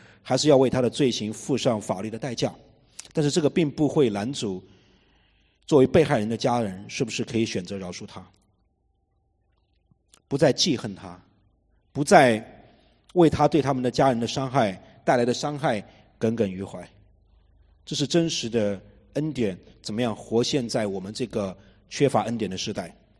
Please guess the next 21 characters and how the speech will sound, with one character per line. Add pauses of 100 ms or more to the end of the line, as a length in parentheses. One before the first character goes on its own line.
也
在
今
天
我
们
所
学
习
的
这
段
经
文
里
面，
耶
稣
所
讲
的